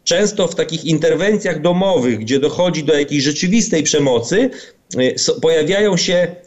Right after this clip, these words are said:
e, p-, pojawiają się, m, interwencje, w których policjanci nie wiedzą, co zrobić. Ni-, mówią: „Nie mamy możliwości, nic nie możemy zrobić,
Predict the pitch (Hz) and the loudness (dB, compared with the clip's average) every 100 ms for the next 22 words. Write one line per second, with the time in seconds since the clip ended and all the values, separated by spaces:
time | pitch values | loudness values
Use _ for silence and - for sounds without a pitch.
0 | - 127 127 123 147 165 151 151 185 196 | -6 -2 -2 0 0 2 2 2 0 0
1 | 175 - 175 160 151 147 165 160 165 143 | 0 0 0 0 -2 -4 -2 0 0 2
2 | 165 180 214 208 202 208 185 170 196 208 | 0 0 -2 -2 -2 0 -2 0 0 0
3 | 214 208 151 175 202 208 196 185 180 165 | -2 0 0 2 2 2 2 0 0 2
4 | 135 85 82 - _ 127 165 147 202 196 | 2 0 -6 -12 _ -12 -8 -2 0 2
5 | 190 190 180 170 165 165 151 160 170 196 | 2 2 2 2 2 2 2 0 0 2
6 | 175 - 175 170 165 - - - 147 160 | 0 -2 -2 0 -2 -6 -16 -6 -4 -2
7 | 180 175 175 170 175 175 185 202 196 165 | 0 2 2 2 2 2 0 0 0 0
8 | 180 175 - | 0 0 -4